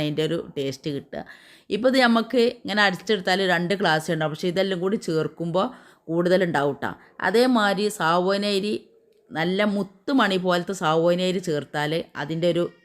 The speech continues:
ഇത് വേറെ തന്നെയാണ്. അപ്പോൾ ഈ നമുക്ക് ഈ ഫ്രൂട്ട്സുകളൊക്കെ ഇതിലേക്കൊന്ന് ഇട്ട് കൊടുത്തിട്ട് നന്നായിട്ടൊന്ന് തണുപ്പിച്ചെടുക്കുക. തണുത്ത് കഴിഞ്ഞാൽ ഇത് നല്ലൊരു ടേസ്റ്റാണ്. അതേമാതിരി ഫ്രൂട്ടി, ഫ്രൂട്ടി വേണമെങ്കിൽ ചേർത്ത് കൊടുക്കുക. അതിലേക്ക് ഞാൻ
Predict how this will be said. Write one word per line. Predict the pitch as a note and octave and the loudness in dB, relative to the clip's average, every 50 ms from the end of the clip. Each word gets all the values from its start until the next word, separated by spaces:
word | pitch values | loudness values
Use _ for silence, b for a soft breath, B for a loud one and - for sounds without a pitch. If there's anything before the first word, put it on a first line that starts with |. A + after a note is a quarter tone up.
| _ _ _ _ _ _ _ _ - - - - | _ _ _ _ _ _ _ _ -20 -20 -20 -10
ഇത് | D3 E3 E3+ E3+ E3 | -6 -4 -2 0 2
വേറെ | D3+ C#3+ C3+ C#3 C#3+ C#3 - | 2 2 0 -2 -2 -4 -4
തന്നെയാണ്. | D3 C#3+ C#3 B2+ G2+ A2+ E3 F#3+ B B B B B B B - | -4 -4 -4 -6 -6 -6 -8 -8 B B B B B B B -2
അപ്പോൾ | A3 A3 A3 A3+ | 0 2 4 4
ഈ | A3+ G#3+ | 4 2
നമുക്ക് | G#3 G3+ F#3 - G#3 G#3 | 2 0 -2 -2 -2 -2
ഈ | G#3 | -2
ഫ്രൂട്ട്സുകളൊക്കെ | - E3 E3+ F3+ F3 - G3 F3+ F#3 F#3+ F#3+ - G3 F#3 | -2 -2 0 0 0 2 4 4 4 4 2 0 0 0
ഇതിലേക്കൊന്ന് | F3+ E3+ E3 E3+ F3 D#3+ F#3 F3+ F3+ F3+ F3+ A2 D#3 | 0 2 2 2 2 2 0 -2 -2 -2 -4 -6 -8
ഇട്ട് | - - - D#3+ D3+ | -8 -6 -6 -2 0
കൊടുത്തിട്ട് | E3+ D#3 - - D#3+ E3+ F3 D#3 | -2 -2 -2 -4 -4 0 2 2
നന്നായിട്ടൊന്ന് | D3+ D#3 D#3 E3 F3+ F#3+ G3 F#3+ F#3 F3 F3+ F3 F3 F#3 F#3+ | 2 2 0 -2 0 2 2 2 2 2 2 0 0 0 0
തണുപ്പിച്ചെടുക്കുക. | E3+ D3 D3 C#3+ - - F3+ - F3 E3 C#3 - - C#3+ D#3 G#3 B B B B B B B B B B B B B B B B _ _ - - _ - - - | 0 0 0 -2 -6 -8 -4 -2 -2 -2 -2 -4 -4 -2 -2 -2 B B B B B B B B B B B B B B B B _ _ -20 -20 _ -12 -2 2
തണുത്ത് | G3+ F#3+ G3 G3+ - - - B3 | 2 4 2 2 0 0 2 4
കഴിഞ്ഞാൽ | A#3+ A3+ A3 G#3 G3+ G3+ G3+ G#3+ G#3+ A3 A3 - - - - - | 4 4 6 6 4 4 4 4 2 2 0 -2 -8 -18 -12 -6
ഇത് | F3 F#3+ G3 | -2 0 2
നല്ലൊരു | F#3 F3+ F3+ F#3+ F#3 F#3+ E3 | 2 2 2 2 0 0 0
ടേസ്റ്റാണ്. | F#3 E3 E3+ E3 - - F#3 F3+ F#3 F#3 | 0 0 0 0 0 0 2 4 4 4
അതേമാതിരി | F#3 G#3 A3 A3+ A#3 A3 A#3 A#3 - | 4 4 4 4 2 2 0 0 0
ഫ്രൂട്ടി, | A#3 A#3+ B3+ B3 B3 C4 B3+ A#3+ | 0 0 0 0 0 0 0 0
ഫ്രൂട്ടി | - B3 B3+ B3 A3+ - C4 B3+ B3 - - F#3+ | 0 0 0 0 0 2 2 2 0 0 0 2
വേണമെങ്കിൽ | G3 G3 G3 G3 G3+ G#3 G3+ - | 2 4 4 2 0 0 0 2
ചേർത്ത് | F#3 F3 F3 E3+ - F#3 | 2 2 2 0 0 0
കൊടുക്കുക. | F#3 E3+ E3+ F#3 F3 | 0 0 0 0 0
അതിലേക്ക് | E3 F#3 F#3+ G#3 G#3+ G#3 G#3 B3+ A#3 G#3 | 0 0 2 2 2 2 2 2 2 2
ഞാൻ | F#3+ F3+ F3+ | 2 2 2